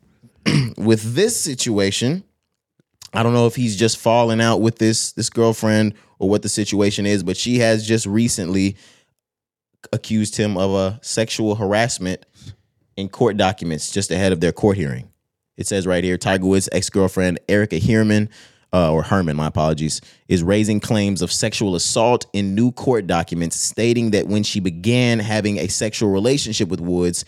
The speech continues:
he forced her to sign an N D A or lose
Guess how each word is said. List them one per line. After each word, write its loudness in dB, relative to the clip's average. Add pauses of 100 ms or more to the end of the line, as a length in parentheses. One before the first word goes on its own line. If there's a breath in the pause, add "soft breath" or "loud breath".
(240 loud breath)
he -2
forced 0
her 4
to 0
sign 0
an 0 (120)
N 4
D 4
A 2 (380 soft breath)
or 4
lose 2